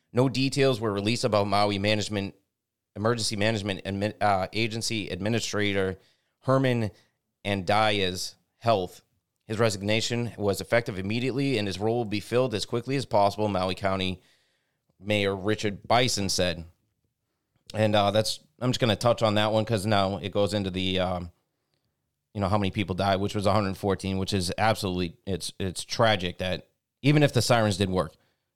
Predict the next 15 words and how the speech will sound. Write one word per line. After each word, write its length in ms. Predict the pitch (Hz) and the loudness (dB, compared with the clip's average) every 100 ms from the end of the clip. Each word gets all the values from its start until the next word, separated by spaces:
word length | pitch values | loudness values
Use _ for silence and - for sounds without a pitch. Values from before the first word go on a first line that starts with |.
| _ | _
uh, 100 | 101 - | -4 2
that, 320 | 107 92 - | 2 2 0
that 180 | 104 104 | 2 2
many 140 | 104 | 0
people 400 | 92 117 - 85 | 0 -2 -2 -2
lost 240 | 90 95 - | 0 -2 -2
their 100 | 90 | -2
lives 380 | 95 98 92 | 2 2 2
because 420 | 78 - 110 95 90 | -4 -2 0 0 -2
of 160 | 87 | -6
some 320 | - 92 85 82 _ _ _ _ _ _ _ | -4 -4 -4 -8 _ _ _ _ _ _ _
government-backed 1800 | 110 98 95 95 87 - _ _ _ _ _ _ _ _ - 98 95 - | 0 2 2 0 -2 -10 _ _ _ _ _ _ _ _ -2 0 0 -4
fucking 540 | - 92 87 90 85 82 _ _ _ | -4 -4 -2 -6 -8 -14 _ _ _
fire. 500 | - 85 90 90 95 _ _ _ _ _ _ _ _ _ _ _ _ _ | -8 -4 -4 -6 -8 _ _ _ _ _ _ _ _ _ _ _ _ _
So, 440 | _ 123 110 104 | _ 4 4 2